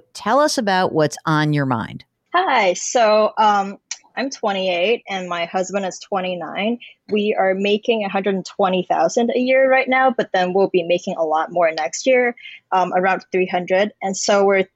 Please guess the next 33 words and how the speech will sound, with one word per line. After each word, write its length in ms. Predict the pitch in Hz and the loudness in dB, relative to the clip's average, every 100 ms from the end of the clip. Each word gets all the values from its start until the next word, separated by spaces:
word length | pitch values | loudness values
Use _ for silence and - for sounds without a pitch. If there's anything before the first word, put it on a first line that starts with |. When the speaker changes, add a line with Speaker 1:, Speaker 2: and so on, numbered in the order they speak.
| _ _ | _ _
Speaker 1:
Hold 240 | 247 262 | 0 2
Speaker 2:
know, 80 | 233 | 4
Speaker 1:
on, 100 | 196 | 4
Speaker 2:
making 140 | 208 | 2
Speaker 1:
hold 260 | 233 208 220 | 2 2 2
on, 220 | 202 180 | 2 0
hold 400 | 156 - 190 180 | -4 0 2 4
on 240 | 156 139 127 | 2 0 -2
one 180 | 120 | -4
second. 440 | 113 117 101 80 - _ | -4 -4 -4 -6 -16 _
How 540 | - - 185 180 180 - | -20 -6 -2 0 0 -4
is 120 | 143 | -4
that 180 | 143 127 | -2 0
happening? 480 | 123 120 110 98 107 | -2 -4 -6 -10 -6
Why 260 | 143 160 | -2 0
are 40 | 190 | 0
you 160 | 202 | -2
going 260 | 170 156 151 | -2 -4 -4
from 300 | - 127 127 | -6 -6 -6
one 220 | 139 139 | -6 -6
twenty 340 | - 139 131 | -4 -4 -2
to 100 | 117 | -4
three 240 | - 127 113 | -8 -8 -8
hundred? 380 | 113 107 92 - | -8 -8 -8 -10
What's 180 | 117 | -12
going 320 | - 123 113 107 | -6 -6 -4 -6
on? 240 | 90 - _ _ _ _ _ _ _ | -10 -14 _ _ _ _ _ _ _
Speaker 2:
Well, 220 | - 180 | 0 2
I 320 | 170 190 196 190 | 4 2 2 2
am 200 | 196 185 | 0 0
a 80 | 175 | 0
grad 280 | 185 190 | 2 0
student 400 | - - 269 277 | 0 -2 -2 -2